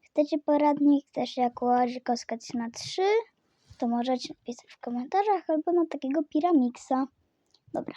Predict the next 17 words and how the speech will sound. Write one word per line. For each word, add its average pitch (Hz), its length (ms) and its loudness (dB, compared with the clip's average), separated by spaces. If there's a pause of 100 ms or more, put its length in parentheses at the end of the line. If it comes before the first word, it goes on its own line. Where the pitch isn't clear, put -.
(160)
więc 262 180 -6
przejdźmy 294 600 2
już 294 200 2
do 262 140 0
układania, 262 720 2 (480)
ale 254 160 0
przed 294 300 0 (120)
tym 392 180 6
musicie 311 440 4
się 294 80 4
nauczyć 269 420 2 (200)
algorytmu. - 580 2 (880)
Algorytm 285 600 4 (180)
pierwszy, - 360 -2 (280)
R. - 180 -2 (1800)
Algorytm 277 720 4
drugi, - 480 -4